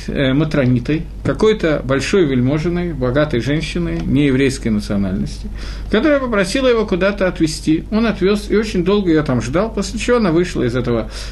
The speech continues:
роскошного дома и попросила её отвезти обратно домой. Он спросил: "А что здесь происходит?" Она говорит: "Здесь есть идол, которого зовут Бааль-Пеор, и я ходила служить этому идолу".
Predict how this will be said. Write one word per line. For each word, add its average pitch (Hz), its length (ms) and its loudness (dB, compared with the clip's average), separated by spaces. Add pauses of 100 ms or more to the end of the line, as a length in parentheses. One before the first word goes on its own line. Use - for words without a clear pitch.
(120)
роскошного 139 580 0
дома 294 220 0
и 247 40 0
попросила 240 460 0
её 208 120 4
отвезти 175 320 -2
обратно 156 440 0
домой. 98 240 0 (500)
Он 247 160 4
спросил: 233 460 0
"А 165 60 2
что 226 220 0
здесь 180 220 2
происходит?" 139 600 -2
Она 269 160 0
говорит: 247 260 0
"Здесь 190 460 -2
есть 202 420 -2
идол, 170 300 2
которого 160 400 0
зовут 214 200 2
Бааль-Пеор, 160 580 0 (380)
и 190 80 2
я 302 260 2 (180)
ходила 233 380 0
служить 196 500 0
этому 160 380 0
идолу". 60 240 -4